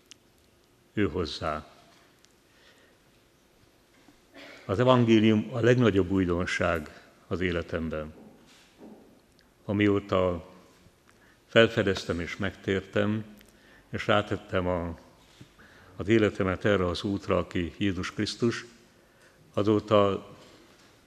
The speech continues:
állandó újdonsággal szolgál.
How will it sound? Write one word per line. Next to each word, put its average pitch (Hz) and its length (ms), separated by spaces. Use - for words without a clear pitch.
állandó 98 600
újdonsággal 85 1000
szolgál. 80 680